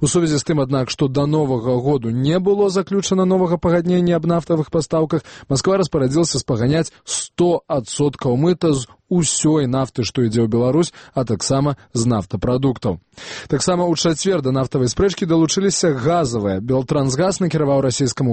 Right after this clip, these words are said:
«Газпрому» праект дадатковага пагаднення, які прадугледжвае захаванне ў дзве тысячы дзясятым годзе для Беларусі сярэдніх гадавых цэнаў на газ на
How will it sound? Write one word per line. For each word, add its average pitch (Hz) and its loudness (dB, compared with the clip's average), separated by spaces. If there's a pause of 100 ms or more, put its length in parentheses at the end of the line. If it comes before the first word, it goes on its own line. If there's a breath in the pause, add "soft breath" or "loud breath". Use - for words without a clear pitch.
«Газпрому» 170 0
праект 151 0 (240 loud breath)
дадатковага 151 0
пагаднення, 160 2
які 175 -2
прадугледжвае 170 2
захаванне 147 0
ў 131 -4
дзве 127 0
тысячы 143 -2
дзясятым 127 0
годзе 190 0
для 196 0
Беларусі 190 2 (240 loud breath)
сярэдніх 165 0
гадавых 135 0
цэнаў 165 0
на 143 0
газ 147 0
на 165 0